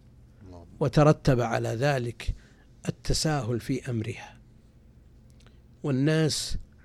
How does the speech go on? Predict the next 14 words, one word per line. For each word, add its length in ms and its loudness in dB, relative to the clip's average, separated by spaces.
بين 240 4
إفراط 500 -2
وتفريط، 760 -8
بين 180 -2
إفراط 640 -4
وتفريط، 640 -6
فعلى 500 2
الإنسان 500 4
أن 100 -2
يكون 400 -2
مت-، 480 -6
معتدلاً 760 -2
في 220 -8
أموره 360 -10